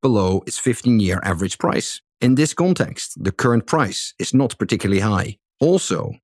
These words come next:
the Brent futures curve has, in fact, flattened to such an extent that current time spreads would have historically corresponded with much higher inventories expressed in days of demand.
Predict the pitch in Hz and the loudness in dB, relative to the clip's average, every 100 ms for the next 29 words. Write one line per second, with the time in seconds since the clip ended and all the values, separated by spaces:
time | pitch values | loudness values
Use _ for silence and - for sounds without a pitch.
0 | - 127 123 - - 196 190 - - 85 | -2 2 2 2 2 2 2 0 -2 -4
1 | - - 135 92 98 101 - 156 98 - | -4 -2 0 0 -2 -2 0 0 -2 -6
2 | - - - 160 170 170 - 139 - 147 | -18 -8 -2 0 0 -2 0 -2 -2 -2
3 | 143 175 160 - 185 104 85 - - 98 | -2 -2 -2 -2 -2 0 -4 -8 -6 -6
4 | - 143 135 127 127 135 - 95 87 - | -2 0 0 0 0 0 -2 -2 -4 -6
5 | - _ 139 135 147 - 202 202 202 156 | -14 _ -2 0 -2 -2 0 2 2 0
6 | - 123 - 123 101 98 - - 104 113 | 0 0 0 0 0 -2 -6 -6 0 2
7 | 135 147 - 127 127 117 - 131 113 101 | 2 0 -2 -2 0 0 2 2 2 0
8 | 92 98 - 113 - - 123 - - 101 | 0 0 -4 -10 -8 -2 -2 -2 -4 -2
9 | 92 110 107 90 104 104 98 85 - | 2 2 0 0 0 2 0 -2 -8